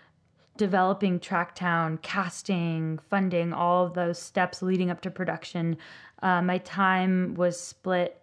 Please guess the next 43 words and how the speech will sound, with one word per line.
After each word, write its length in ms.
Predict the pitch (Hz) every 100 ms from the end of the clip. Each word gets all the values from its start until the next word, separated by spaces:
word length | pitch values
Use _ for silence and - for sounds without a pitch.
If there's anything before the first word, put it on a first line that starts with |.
| -
between 640 | 190 - 185 175 170 165 -
training 560 | - 208 196 190 185 185 -
full-time, 560 | 196 202 175 180 180 175
running 260 | 170 170
ninety 380 | 175 170 185 180
to 140 | 190
a 20 | 185
hundred 320 | 185 180 175
miles 300 | 170 175 175
a 60 |
week, 340 | 175 180 180 - - - - -
and 220 | 185 185
working 340 | 170 170 185 175
with 180 | 170
Jeremy 720 | - 180 175 175 165 160 165 240
during 280 | 180 175 170
the 80 | 165
times 380 | - 170 165 175
when 120 | 170
I 80 | 160
wasn't 340 | 165 165 165
running. 540 | 160 147 165 196 214 208 - - -
So 140 | -
my 140 | 190 185
time 580 | 185 240 285 247 220 202 - -
every 220 | 180 190
day 160 | 180 185
was 140 | 180
definitely 480 | 175 185 202 190 185
for 160 | 170 190
the 80 | 170
running, 580 | 175 170 170 170 170 - _ -
towards 280 | - 180 170
the 80 | 185
running 300 | 175 170 165
first. 560 | - 165 165 202 -
So 220 | - - 160
practice 580 | - 196 185 190 175
and 120 | 175 180
naps 440 | 170 170 170 -
took 260 | - - -
priority 540 | 180 165 160 165 170
time-wise. 760 | 165 165 165 175 190 202 196